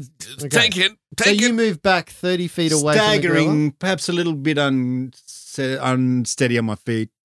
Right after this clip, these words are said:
Speaker 1: Oh, this is not good.
Speaker 3: Excusez-moi, Flopsy, uh, you have, uh, you said the healing?
Speaker 2: Ah, yes. Uh, yes.
Speaker 3: Done. And that's me done.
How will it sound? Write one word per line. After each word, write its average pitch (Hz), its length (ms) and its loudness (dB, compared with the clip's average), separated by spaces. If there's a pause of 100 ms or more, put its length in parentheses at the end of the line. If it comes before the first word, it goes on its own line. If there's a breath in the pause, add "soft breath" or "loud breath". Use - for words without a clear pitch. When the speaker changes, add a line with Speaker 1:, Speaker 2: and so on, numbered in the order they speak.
Speaker 1:
Oh, 120 300 -10
this 117 180 -6
is 220 240 2
not 233 100 -2
good. 277 120 2
Speaker 3:
Excusez-moi, 349 540 -2 (180)
Flopsy, 240 600 -4
uh, 208 120 -10
you 190 160 -6
have, 196 340 -4
uh, 131 460 -8 (160)
you 156 120 -8
said 160 360 -4
the 143 160 -4
healing? 339 580 -6 (220)
Speaker 2:
Ah, 180 420 0 (100)
yes. 208 320 0
Uh, 208 180 -4 (340)
yes. 240 580 2
Speaker 3:
Done. - 120 -20
And 143 80 -4
that's 147 180 -6
me 185 80 0
done. 226 260 -2